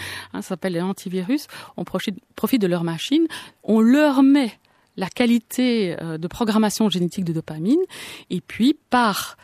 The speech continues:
chirurgie stéréotaxique, donc en allant implanter localement dans les zones atteintes du cerveau,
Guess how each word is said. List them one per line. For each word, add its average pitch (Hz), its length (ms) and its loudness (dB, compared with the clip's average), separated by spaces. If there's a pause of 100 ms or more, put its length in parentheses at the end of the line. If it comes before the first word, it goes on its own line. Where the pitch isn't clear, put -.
(120)
chirurgie 220 680 0
stéréotaxique, 196 840 -4
donc 180 300 -2 (460)
en 180 260 0
allant 202 300 2 (100)
implanter 233 1120 2 (560)
localement 196 800 2
dans 214 500 0
les 170 240 -4
zones 185 320 0
atteintes 180 360 -4
du 160 100 -8
cerveau, 170 600 -4